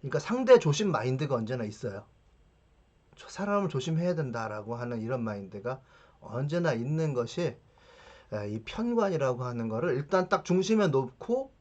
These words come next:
리에이 씨를 보시면 다른 여러 가지 것들이 차례대로 순차적으로,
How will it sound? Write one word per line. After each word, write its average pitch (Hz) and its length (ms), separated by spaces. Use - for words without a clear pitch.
리에이 190 300
씨를 185 300
보시면 156 540
다른 160 260
여러 165 260
가지 202 280
것들이 170 580
차례대로 208 580
순차적으로, 208 840